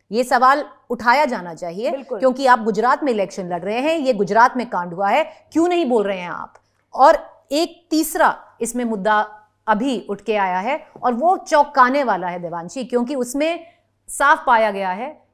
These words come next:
Speaker 1: कि ये जो सारे ग्यारह के ग्यारह कॉन्विक्ट थे, इनको चौदह साल में, अ, हजार से ऊपर दिन इनको पैरोल या फरलो दिया गया है।
Speaker 2: हम्म।
Speaker 1: पैरोल आपको गुड बिहेवियर के लिए मिलता है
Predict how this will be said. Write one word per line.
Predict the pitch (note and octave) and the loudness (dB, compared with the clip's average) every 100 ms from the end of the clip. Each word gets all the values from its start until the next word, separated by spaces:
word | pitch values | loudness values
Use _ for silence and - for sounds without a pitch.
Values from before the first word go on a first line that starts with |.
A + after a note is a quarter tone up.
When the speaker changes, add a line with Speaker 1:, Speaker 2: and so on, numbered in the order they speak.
| - | -8
Speaker 1:
कि | |
ये | D4+ D#4 | -4 -4
जो | D#4+ | -4
सारे | D#4 C4+ C#4+ | 0 2 2
ग्यारह | D4+ A#3 A#3+ | 2 2 2
के | C4 C4+ | 0 -2
ग्यारह | A#3+ A#3 | -2 -2
कॉन्विक्ट | A3+ G#3 G3+ G3 G3 | -2 -6 -8 -10 -8
थे, | C4+ | -6
इनको | A#3+ A#3 | -4 -6
चौदह | B3 B3 A#3 C4+ | -6 -4 -2 0
साल | B3 A#3 F#3 F3 | 0 -2 -4 -6
में, | E3+ D#3+ - _ _ _ _ _ _ G3 | -10 -12 -16 _ _ _ _ _ _ -4
अ, | G3 A3 A3+ - - | 0 0 -2 -8 -10
हजार | G3+ F#3+ A#3 | -4 2 4
से | - - C#4 C4+ B3 | 2 -4 -6 -6 -6
ऊपर | G#3 B3 G#3+ | -4 -2 -2
दिन | E3+ D#3 - _ _ _ - | -4 -8 -10 _ _ _ -4
इनको | A3 G#3+ D4 | -2 0 -2
पैरोल | D4 G#3+ A3+ B3+ | 0 2 4 4
या | B3 | 2
फरलो | B3 G3+ F#3 F#3 D3+ - F3 | 0 -4 -2 -4 -6 -10 -6
दिया | G3 E3 | -4 -4
गया | D#3 D3+ | -8 -12
है। | C#3+ | -12
Speaker 2:
हम्म। | A3 | -18
Speaker 1:
पैरोल | G3+ - - B3+ D#4+ E4+ - | -20 -4 2 6 6 4 4
आपको | A#3 A#3 D4+ | 2 2 -2
गुड | A#3+ B3+ | -2 -2
बिहेवियर | G3+ G3+ G3 A3 | -2 -2 -2 -2
के | G#3 | -4
लिए | E3+ D#3+ | -8 -8
मिलता | D3+ D3 F3+ | -10 -6 -2
है | A3 B3+ | 0 0